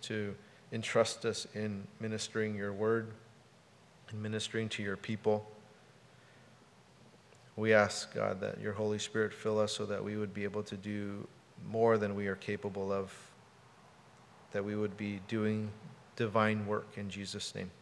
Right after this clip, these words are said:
Amen. If you have your communion elements, let's take that out and, uh, take that together. Uh, if you don't have any, just raise your hand and we'll, we'll get that over to you. We'll first take out the, uh,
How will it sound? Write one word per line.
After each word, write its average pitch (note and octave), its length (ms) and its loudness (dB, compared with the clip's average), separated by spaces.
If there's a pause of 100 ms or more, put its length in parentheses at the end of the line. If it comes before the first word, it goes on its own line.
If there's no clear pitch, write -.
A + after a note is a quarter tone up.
(260)
Amen. F#2+ 180 -10 (1120)
If - 60 -10
you D3 40 -2
have F3 160 4
your D#3 140 10
communion C3 480 2
elements, A2 400 2
let's - 320 0
take - 340 -6
that A2+ 160 6
out G#2+ 320 6
and, G#2 220 -4 (520)
uh, F#2+ 40 -10 (160)
take A2+ 180 0
that G#2+ 160 4
together. G2 480 0 (720)
Uh, G#2 140 -6
if - 120 -8
you B2 80 2
don't A#2 140 4
have A2 200 4
any, A2 220 0
just G2+ 260 -6
raise A2 200 6
your G#2 100 -2
hand G#2+ 220 0
and G2+ 120 -4
we'll, G2+ 260 -2
we'll A2 100 -4
get G2+ 220 -2
that G2 140 0
over G2 220 -2
to G#2 160 -10
you. G2+ 180 -4 (2750)
We'll A#2 180 2
first - 380 6
take A2+ 260 2
out A2 240 6
the, G#2 180 2
uh, G2 160 2